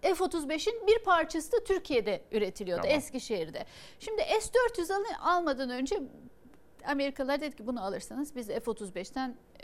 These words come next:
Speaker 1: veremeyiz size." Verdim, vermedim vesaire.
Speaker 2: Hı.
Speaker 1: Türkiye, e, bir şekilde S dört yüz alma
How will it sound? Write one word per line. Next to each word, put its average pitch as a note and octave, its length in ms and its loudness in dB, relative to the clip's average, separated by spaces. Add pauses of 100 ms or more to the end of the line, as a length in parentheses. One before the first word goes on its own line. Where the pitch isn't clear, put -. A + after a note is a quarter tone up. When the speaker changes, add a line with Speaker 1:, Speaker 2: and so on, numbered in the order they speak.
Speaker 1:
veremeyiz A3 480 2
size." - 340 -14 (420)
Verdim, D#4 420 6
vermedim C4 500 4
vesaire. C4 440 2
Speaker 2:
Hı. F4 100 -2
Speaker 1:
Türkiye, E4 540 2 (600)
e, B3 500 2
bir D#4 160 2
şekilde C#4+ 580 0
S - 140 -12
dört F4+ 260 2
yüz B3+ 160 -4
alma A3 600 2